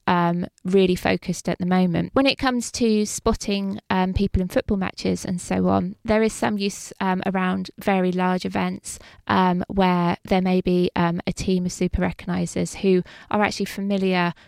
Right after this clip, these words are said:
with a group of people who might be known as troublemakers,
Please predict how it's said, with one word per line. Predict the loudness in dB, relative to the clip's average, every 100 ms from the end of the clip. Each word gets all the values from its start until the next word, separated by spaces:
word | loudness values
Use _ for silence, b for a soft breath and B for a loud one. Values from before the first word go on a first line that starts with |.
| b
with | 4 4 2 -2
a |
group | 0 0 0
of | -4
people | -4 -4 0 0 0
who | -2 -2
might | 0 -2 -2
be | -4
known | -2 -2 -4 -6
as | -6
troublemakers, | -4 -2 0 0 -2 -2 -4 -4